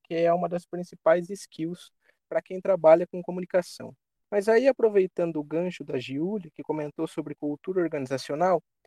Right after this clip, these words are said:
eu acho que se não há uma fórmula pra se pensar inovação na comunicação, há um modelo de trabalho que contribui para isso e se projeta como uma tendência a médio e longo prazo, que é o trabalho de interface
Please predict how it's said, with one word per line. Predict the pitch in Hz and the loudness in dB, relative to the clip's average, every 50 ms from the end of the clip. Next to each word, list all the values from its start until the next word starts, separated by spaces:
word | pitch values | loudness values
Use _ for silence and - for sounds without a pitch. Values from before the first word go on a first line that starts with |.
| _ - | _ 0
eu | 226 214 | 4 6
acho | 226 247 - - | 6 6 4 0
que | - | -8
se | - - | -12 -4
não | 240 240 233 233 240 | 0 2 4 4 6
há | 254 | 6
uma | 262 277 320 226 208 | 6 4 4 2 0
fórmula | 190 - - - - 170 185 208 220 202 160 143 135 135 - _ | 0 -2 -6 2 6 8 10 10 8 6 2 -4 -4 -6 -6 _
pra | - 147 - | -10 -12 -12
se | - 165 | -12 -14
pensar | 160 - 160 147 143 139 - - 170 165 170 | -12 -10 -10 -10 -10 -10 -2 2 2 2 2
inovação | 165 160 156 147 143 135 127 - - - 180 190 | 0 -4 -8 -4 -2 -2 -4 -4 -4 -4 -2 -2
na | 190 170 151 | -2 -4 -8
comunicação, | _ 151 139 135 135 - 123 123 - - 185 196 202 170 - _ _ _ _ _ _ _ | _ -14 -16 -14 -12 -12 -14 -14 -8 -4 -4 -4 -4 -4 -8 _ _ _ _ _ _ _
há | - 185 202 | -2 0 0
um | 214 214 214 | 0 2 2
modelo | 214 196 160 151 160 214 247 254 247 226 | 0 0 0 -2 2 2 2 2 2 -2
de | 226 226 | -10 -12
trabalho | - - 208 175 156 - 160 170 185 202 196 - | -2 2 2 2 4 6 6 6 6 4 0 -6
que | - - | -16 -20
contribui | - - 185 185 190 - - 147 147 147 151 196 220 247 | -10 -6 -4 -4 -4 -4 -6 -8 -8 -6 -4 -4 -4 -4
para | - - 233 220 202 175 | -2 0 0 2 2 0
isso | 175 196 208 - - - 214 196 - _ _ _ _ _ _ | -2 -4 -8 -12 -14 -16 -18 -18 -18 _ _ _ _ _ _
e | - 175 | -12 -10
se | - 208 | -8 -8
projeta | 190 - 190 180 160 165 180 185 - - 185 - | -8 -6 -8 -8 -4 -2 -2 -2 0 -2 -6 -6
como | - 185 185 | -4 -4 -4
uma | 185 185 175 | -2 0 -2
tendência | 175 - 196 185 180 151 151 160 170 175 - - 170 | -2 -2 -4 -4 -4 -4 -4 -4 -4 -4 -4 -6 -4
a | |
médio | 160 156 156 165 165 170 165 | -2 0 0 0 0 0 -2
e | |
longo | 170 175 175 185 180 | -4 -4 -4 -6 -10
prazo, | - - 135 131 123 120 - _ _ _ _ _ _ _ _ | -4 0 2 2 2 2 -2 _ _ _ _ _ _ _ _
que | - 202 | 6 8
é | 190 180 | 8 10
o | 190 214 233 | 8 6 4
trabalho | - - 233 220 185 170 147 151 165 180 | 6 8 8 8 8 8 6 4 4 2
de | 156 165 175 | -2 -6 -6
interface | 185 - 220 226 233 - - - 170 151 160 175 - - - - | -4 -2 -2 -2 -2 -4 0 4 4 4 4 2 0 -6 -20 -20